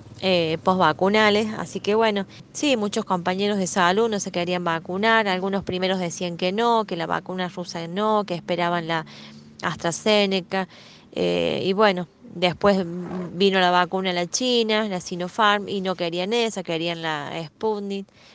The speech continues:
y bueno, así que ya ahora es algo, es algo muy normal, ¿viste? Ya lo manejamos con, con más tranquilidad, estamos más a-,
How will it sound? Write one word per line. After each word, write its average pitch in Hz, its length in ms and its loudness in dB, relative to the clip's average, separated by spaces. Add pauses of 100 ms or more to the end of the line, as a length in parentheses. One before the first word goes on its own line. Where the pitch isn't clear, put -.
(260)
y 233 80 -2
bueno, 208 320 0 (1000)
así 180 260 0
que 170 560 -2
ya 202 160 2
ahora 208 220 4
es 196 100 -2
algo, 180 500 -2 (480)
es 180 140 -6
algo 190 220 -2
muy 196 160 -2
normal, 185 560 2
¿viste? 180 220 -4
Ya 185 120 -2
lo 185 100 -2
manejamos 175 520 -4
con, 156 400 -10 (540)
con 180 180 -2
más 185 200 2 (520)
tranquilidad, 185 840 2
estamos 175 400 -8
más 170 220 -6
a-, 156 300 -10